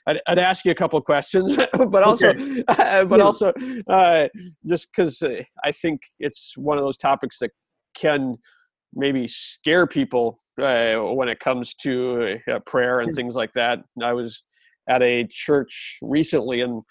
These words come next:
Speaker 1: at a question and answer time at the end, and one of the first questions was about, you know, Daniel's, uh, uh, the, the angels coming and the spiritual warfare of Daniel, uh, nine or ten or whatever. Uh, so if you were to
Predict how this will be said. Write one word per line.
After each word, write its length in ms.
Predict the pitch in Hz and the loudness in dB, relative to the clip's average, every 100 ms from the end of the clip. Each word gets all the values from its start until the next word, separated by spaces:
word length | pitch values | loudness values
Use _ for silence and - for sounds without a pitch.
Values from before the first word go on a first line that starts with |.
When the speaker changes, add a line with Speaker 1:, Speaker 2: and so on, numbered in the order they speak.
| - _ 120 | -20 _ -4
Speaker 1:
at 80 | |
a 40 | 120 | -2
question 380 | - 139 - 131 | 0 -2 -2 -4
and 80 | |
answer 280 | 120 127 135 | -2 -2 -2
time 260 | 123 127 117 | -4 -4 -4
at 80 | 110 | -6
the 120 | 120 | -4
end, 140 | 120 | -4
and 80 | 120 | -4
one 100 | 113 | -6
of 60 | 120 | -6
the 60 | 110 | -6
first 320 | 135 123 - | -6 -6 -2
questions 440 | 117 113 - 117 | -4 -2 -6 -6
was 160 | 117 113 | -6 -6
about, 360 | 107 104 107 - - - - | -4 -2 -2 -6 -20 -20 -8
you 60 | 120 | -4
know, 220 | 92 - _ - _ - - _ 147 | -4 -6 _ -20 _ -20 -20 _ -8
Daniel's, 680 | 110 110 113 113 104 - - | -6 -4 -4 -6 -8 -12 -2
uh, 300 | 135 113 113 - - _ - | 0 2 0 -4 -16 _ -2
uh, 320 | 135 123 127 - | 0 0 -2 -4
the, 440 | 190 156 135 147 147 | 0 0 2 0 2
the 220 | 156 151 - - | 0 0 -6 -6
angels 400 | - 190 160 165 | -2 0 4 2
coming 420 | - 175 160 165 165 | 2 0 2 2 0
and 120 | 165 | 2
the 80 | 170 | 0
spiritual 540 | - 170 170 160 165 | 0 2 2 2 2
warfare 400 | 156 160 160 156 | 4 2 4 2
of 100 | 147 | 2
Daniel, 540 | 135 143 143 135 135 123 | 2 0 0 -4 -4 -6
uh, 160 | 117 107 120 | -6 -8 -8
nine 240 | 117 120 | -8 -6
or 60 | 117 | -6
ten 240 | - 131 | -2 -2
or 60 | 131 | 2
whatever. 280 | 143 147 - - 175 - | 2 2 -2 -8 -8 2
Uh, 240 | 170 139 - - - 165 - | 4 2 -2 -10 -20 -20 -2
so 280 | 220 190 160 - - - _ _ _ _ _ - | 2 2 0 -14 -20 -20 _ _ _ _ _ -4
if 200 | 190 - | -4 0
you 120 | 254 | 2
were 160 | 262 202 | 2 0
to 540 | - 196 165 160 139 | -2 2 4 4 2